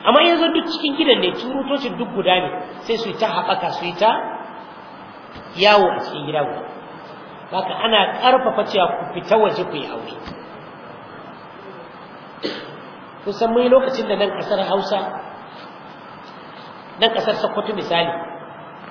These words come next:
da ka fita Sokoto ka yi aure to abin kyama ne. Ana ma yadda ka kai Kuhuru. Kuhuru yadda ya yi aure. Ko da kwanan cikin Zamfara ka tafi.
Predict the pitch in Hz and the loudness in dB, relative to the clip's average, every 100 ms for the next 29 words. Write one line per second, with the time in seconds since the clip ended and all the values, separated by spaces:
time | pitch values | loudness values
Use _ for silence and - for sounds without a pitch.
0 | - - - - 143 208 240 214 196 190 | -16 -16 -16 -14 2 4 4 2 -2 -2
1 | - 185 180 - 190 190 180 185 185 160 | -2 -2 -2 -2 0 4 4 4 2 0
2 | 147 - - - - 190 180 147 - - | -4 -6 -10 -10 -4 -4 -2 -2 -2 -2
3 | - - - - - - - - - - | -4 -4 -6 -14 -16 -16 -16 -16 -16 -16
4 | - - - - - - - - - - | -16 -16 -16 -16 -16 -16 -16 -16 -16 -16
5 | - - - - - - - - 202 190 | -16 -16 -16 -18 -18 -18 -12 -4 2 4
6 | 196 - 151 165 156 170 175 151 170 180 | 4 4 0 0 0 -2 -4 -6 -6 -6
7 | - - - - - - - - - - | -12 -14 -16 -16 -18 -18 -18 -18 -16 -14
8 | - 220 254 190 - 151 139 135 - - | -4 2 4 4 4 0 0 -2 -6 -8
9 | - - - - - - - - - 262 | -12 -14 -16 -16 -16 -16 -16 -16 0 6
10 | 294 226 240 208 226 202 190 156 156 170 | 6 8 6 4 2 2 2 0 -2 -6
11 | - | -6